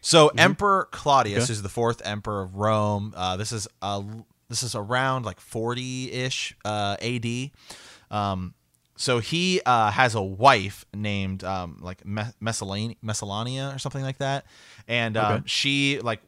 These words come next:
Speaker 1: was known for having this, like, crazy, like, appetite for, you know, hooking up, and, um,
Speaker 2: Yeah.
Speaker 1: there's, like, these his rumors and, like, stories and stuff like that, that she once, um, had a twenty-four hour challenge against, uh, this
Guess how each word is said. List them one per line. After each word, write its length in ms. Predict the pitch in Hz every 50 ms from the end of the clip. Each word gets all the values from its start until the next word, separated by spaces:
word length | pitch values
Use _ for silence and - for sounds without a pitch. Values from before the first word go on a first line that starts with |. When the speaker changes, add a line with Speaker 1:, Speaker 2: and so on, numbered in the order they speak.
| _ _ -
Speaker 1:
was 220 | 113 107 101 104
known 180 | 113 113 113 110
for 80 | 117
having 200 | 110 104 107 104
this, 140 | 101 95 -
like, 140 | 104 92 -
crazy, 580 | - - 107 101 104 104 98 104 101 101 101
like, 280 | 98 92 87 82 - - -
appetite 540 | 85 87 - 104 - - 87 78 78 - -
for, 320 | - 90 80 78 71 65 - _ _
you 80 | 92 85
know, 120 | 65 76
hooking 340 | 98 107 101 - 101 92 92
up, 260 | 95 107 - - - - - - - - - -
and, 380 | 117 113 113 110 110 107 107 - -
um, 240 | 98 101 98 95 92
Speaker 2:
Yeah. 100 | 170 156 90 76
Speaker 1:
there's, 260 | - 120 113 110 107 104
like, 160 | 104 92 -
these 400 | - 107 104 98 - - - - _ -
his 200 | - 117 107 - - _ _ _ _ _ _ - 127
rumors 680 | 143 165 165 160 156 151 147 139 135 131 127 120 -
and, 320 | 127 117 110 107 104 104 98
like, 120 | 98 95
stories 580 | - - - 135 127 127 127 127 123 120 110 110
and 80 | 110 -
stuff 160 | 113 101 -
like 140 | 104 95 -
that, 280 | 101 92 92 95 - - - - - - _
that 200 | 120 113 104 -
she 380 | - - - 131 123 120 123 120
once, 600 | 107 101 110 110 107 110 107 107 - - - - -
um, 300 | 104 101 101 95 95 98
had 500 | 95 95 - 110 107 101 101 101 98 - -
a 320 | 98 95 95 92 90 90
twenty-four 840 | - - - - 127 131 135 131 - 139 123 - - 120 117 117 -
hour 320 | 95 101 101 101 98 95
challenge 760 | - - - - 110 107 110 110 104 95 90 87 90 90 - -
against, 680 | - 98 92 95 101 92 95 92 92 - - - - _
uh, 320 | 92 95 92 82 82 71 -
this 320 | 95 101 90 90 - -